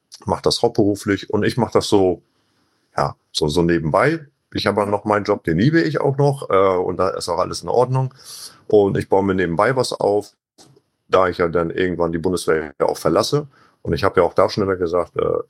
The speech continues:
ich werde ja nicht nichts tun. Ähm, ich werde irgendwas machen. Ähm,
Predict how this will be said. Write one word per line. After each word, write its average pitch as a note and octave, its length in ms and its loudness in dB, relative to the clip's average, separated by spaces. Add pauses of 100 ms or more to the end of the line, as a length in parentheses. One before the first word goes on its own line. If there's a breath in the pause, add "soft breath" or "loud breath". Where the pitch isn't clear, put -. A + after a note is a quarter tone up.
(100)
ich - 140 -14
werde F2 200 4
ja D#2 120 2
nicht F#2 320 -6
nichts G#2+ 480 -2
tun. E3 400 0 (640 loud breath)
Ähm, F#2+ 540 2 (100)
ich - 100 -6
werde A2 180 4
irgendwas B2+ 420 0
machen. G2+ 580 -2
Ähm, F2+ 640 -2